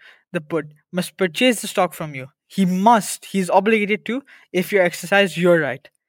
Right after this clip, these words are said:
Once again, if the stock never falls below forty-five dollars, the buyer of the put can wait for the put option to expire. In a put auction,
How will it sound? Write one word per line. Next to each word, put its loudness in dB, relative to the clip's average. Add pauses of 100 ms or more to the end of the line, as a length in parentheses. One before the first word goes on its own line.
(340)
Once 0
again, -4 (300)
if -4
the 2
stock 0
never 0
falls 2
below -4
forty-five -4
dollars, -4 (360)
the -6
buyer 4
of -2
the -8
put -6
can -4
wait 0 (200)
for -4
the -4
put -2
option -2
to -4
expire. -8 (1500)
In 4
a 4
put 2
auction, -2